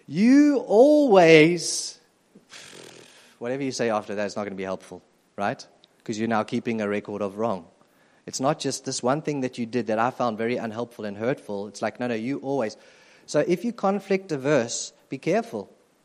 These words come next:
If you've chosen not to confront the person, not to speak about it, then you need to forgive and forget.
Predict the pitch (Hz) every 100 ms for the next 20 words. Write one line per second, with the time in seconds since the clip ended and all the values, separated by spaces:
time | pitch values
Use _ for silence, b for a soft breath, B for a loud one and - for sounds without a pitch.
0 | b b b 151 185 226 - 208 208 202
1 | 196 170 196 - 214 170 156 151 147 131
2 | 135 135 123 139 190 190 175 - 147 143
3 | 120 120 110 127 160 180 170 160 131 139
4 | 143 123 117 113 123 - -